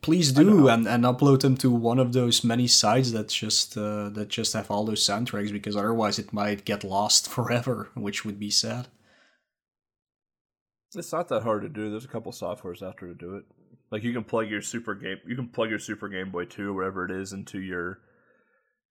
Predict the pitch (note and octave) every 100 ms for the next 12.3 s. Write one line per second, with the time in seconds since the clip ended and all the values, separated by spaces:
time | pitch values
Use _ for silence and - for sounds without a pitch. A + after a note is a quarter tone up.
0 | A#2 A2+ A2+ G#2 F#2 F2 D#2+ A2+ B2 _
1 | _ _ _ _ _ _ _ - A#2 A2
2 | G#2 G#2 G#2 - G#2 G#2 G2+ D2+ F2 F2
3 | F2+ F#2+ F#2+ F#2 F#2 - E2+ - F#2+ -
4 | A#2 A#2 A#2+ - _ - G2 G2 G2 G2
5 | F2+ F#2 F2+ F2+ D#2 D2+ F#2 A#2+ G#2+ A2+
6 | - F#2 E2 D#2+ E2 F2 F2 F2+ F2 F2
7 | E2+ F#2 - - E2+ F#2+ E2+ E2 D#2+ E2+
8 | F#2 F2 F2 G2 - F2 - F2 E2+ D2
9 | D#2 F2 E2 D2 F2 E2+ F2 - F#2 F#2
10 | _ - - E2+ F2+ G#2 C3 C3+ B2+ B2
11 | D3 C3 G#2+ F#2 - F#2+ G2 F2+ F2+ G2+
12 | F2+ F#2+